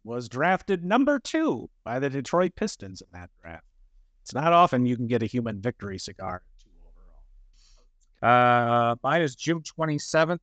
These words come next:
Speaker 2: nineteen eighty-eight. Mike Tyson knocks out Michael Spinks in ninety-one seconds. Um, at the time, it was Tyson's sixteenth first-round knockout in thirty-five professional fights.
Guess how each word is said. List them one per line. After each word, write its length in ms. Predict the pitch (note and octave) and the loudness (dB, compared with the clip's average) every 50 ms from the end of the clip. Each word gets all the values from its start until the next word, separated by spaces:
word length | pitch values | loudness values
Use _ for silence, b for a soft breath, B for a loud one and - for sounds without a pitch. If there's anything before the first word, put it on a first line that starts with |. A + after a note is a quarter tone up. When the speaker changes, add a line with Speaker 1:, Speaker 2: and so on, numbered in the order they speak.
| - | -6
Speaker 2:
nineteen 480 | D3+ C#3+ C#3+ C3+ - - D#3 D3 C#3+ C#3+ | -6 -6 -6 -6 -6 -4 -4 -4 -2 -4
eighty-eight. 640 | C#3 C3+ C#3 C#3 C3+ C3 B2+ C3+ C#3 D#3+ E3+ - _ _ _ _ _ _ _ _ - | -4 -4 -4 -2 -2 -2 -2 0 0 -2 -2 -6 _ _ _ _ _ _ _ _ 2
Mike 200 | E3+ G#3 - - | 2 2 2 -2
Tyson 480 | - - G3+ D#3 B2 - - G#2+ F#2+ - | 0 4 4 4 4 2 -2 -12 -8 -2
knocks 300 | F#2+ G2 G#2 - - - | 0 0 0 0 2 4
out 220 | A#2 G#2+ G#2 - _ _ - | 4 4 4 2 _ _ -2
Michael 320 | A2 A#2+ B2 - A#2+ A2 | 0 0 0 0 -4 -8
Spinks 580 | - - - - - C3+ C#3+ D#3+ - - - - | -8 -8 -6 0 0 2 2 0 -4 -10 -8 -6
in 180 | G#2 F#2+ F#2 - - | -6 -6 -6 -2 2
ninety-one 680 | G2+ G#2+ A2 A2+ A#2+ A2 A#2 G#2+ G#2 G#2 G#2+ G#2+ G2+ | 2 2 2 2 -2 -4 -6 -6 -4 -2 -2 -2 -2
seconds. 600 | G2 - - A2 G#2+ - C3+ D3 - - - - _ _ _ _ _ - _ _ - _ _ - | -4 -2 0 0 0 0 -4 -14 -14 -18 -20 -20 _ _ _ _ _ -20 _ _ -20 _ _ -2
Um, 420 | G2 G2+ G2+ G2+ G2+ G2+ G2+ G2+ G#2 - | 2 4 4 4 4 4 2 2 0 2
at 160 | A#2 A2+ - | 0 0 0
the 60 | A#2 | 0
time, 300 | - - B2+ A#2+ A#2+ A#2+ | -4 2 4 4 4 4
it 100 | B2 A#2+ | 0 -4
was 120 | G#2 G#2 - | -8 -12 -6
Tyson's 560 | - B2 A#2+ A#2+ - - A2 G#2 G2 - - _ _ | 0 0 2 2 0 -4 -12 -16 -16 -18 -20 _ _
sixteenth 760 | - - - D3 - - - - _ - - C#3 C3 D3 C#3+ - - - - | -10 -2 -2 -2 -2 -2 -16 -16 _ -4 -2 0 0 0 -2 -4 -14 -16 -6
first-round 600 | - B2 C3 C3 - - C3 B2+ B2+ B2+ B2 A#2+ | -4 -4 -4 -4 -4 -2 2 2 4 4 2 2
knockout 560 | G#2+ G#2+ A2+ A#2+ - - C3 C3 C3+ C#3 C#3 _ _ _ | 2 0 0 0 0 -2 -2 -2 -2 -2 -4 _ _ _
in 240 | F#2+ G2 F#2+ F#2 F#2+ - | -16 -16 -14 -16 -14 -8
thirty-five 560 | - A2+ A2 A2 G#2+ - - A2+ G#2+ G2+ F#2+ - _ _ _ _ _ - | -4 -4 -4 -4 -4 -4 -4 -2 -2 -2 -4 -8 _ _ _ _ _ -14
professional 560 | G#2 F#2+ - A2+ G#2+ - - G#2 F#2+ F2+ - - | -10 -4 -2 -2 -2 -2 -2 -6 -8 -8 -8 -4
fights. 400 | G#2 A2 C3+ C#3+ _ - - - | 0 0 0 0 _ -8 -20 -20